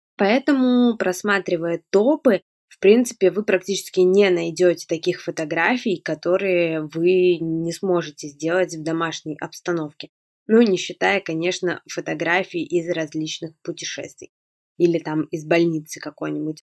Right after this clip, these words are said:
А все остальные темы можно спокойно снимать, не имея практически никакого реквизита, кроме там ноутбука и моделей.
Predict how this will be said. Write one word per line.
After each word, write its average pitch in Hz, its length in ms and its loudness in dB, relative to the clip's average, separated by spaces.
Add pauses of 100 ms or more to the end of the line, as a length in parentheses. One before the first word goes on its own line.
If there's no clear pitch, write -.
А 180 100 -4
все 233 340 0
остальные 226 640 0
темы 214 520 0
можно 180 800 -2
спокойно 175 600 -2
снимать, 175 580 -2
не 180 400 0
имея 175 260 0
практически - 680 -6
никакого 170 680 -2
реквизита, 160 760 -2 (280)
кроме 156 340 -2
там 156 340 -2
ноутбука 160 640 -2
и 175 300 0
моделей. 160 640 -2